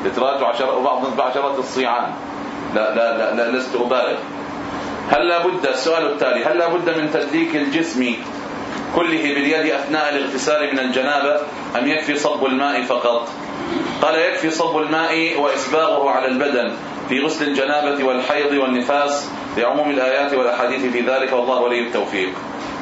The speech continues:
وذهب، آه، الما-، الما-، مال-، الإمام مالك والإمام المزني تلميذ الإمام الشافعي إلى وجوب الدلك، يعني أن يكون المرء دالكا بيده،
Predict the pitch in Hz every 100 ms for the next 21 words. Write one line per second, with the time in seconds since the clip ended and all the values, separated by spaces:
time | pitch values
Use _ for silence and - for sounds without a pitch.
0 | 117 123 160 147 123 143 139 139 - -
1 | - - 117 117 123 131 135 127 127 131
2 | 131 131 - 123 135 143 131 127 127 135
3 | 131 131 139 131 123 120 113 107 104 -
4 | 110 117 127 131 127 127 123 123 131 110
5 | - 117 123 120 123 123 123 117 117 143
6 | 165 - - - - - 127 147 156 -
7 | - - - - - - - - 127 135
8 | 139 160 147 139 127 - - - - -
9 | - - - - - - - - - -
10 | 123 254 262 135 139 143 - - - -
11 | 117 143 135 127 139 143 123 127 143 -
12 | 131 123 123 127 139 131 143 165